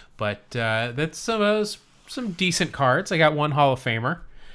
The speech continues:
and, uh, one of my all-time favorite players in one of my all-time favorite, uh,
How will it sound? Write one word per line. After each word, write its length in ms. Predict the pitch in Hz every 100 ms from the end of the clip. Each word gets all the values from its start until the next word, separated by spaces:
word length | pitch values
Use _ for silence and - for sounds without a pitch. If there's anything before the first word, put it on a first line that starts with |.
| -
and, 400 | - 127 131 131
uh, 400 | 131 127 127 127
one 300 | 135 139 147
of 100 | 143
my 220 | 131 120 117
all-time 400 | 117 - 120 104
favorite 300 | 110 110 107
players 540 | 110 98 98 101 - - -
in 140 | 117 117
one 100 | 110
of 80 |
my 120 | 104 101
all-time 360 | 101 - 101
favorite, 580 | 90 101 95 87 85 -
uh, 280 | 90 90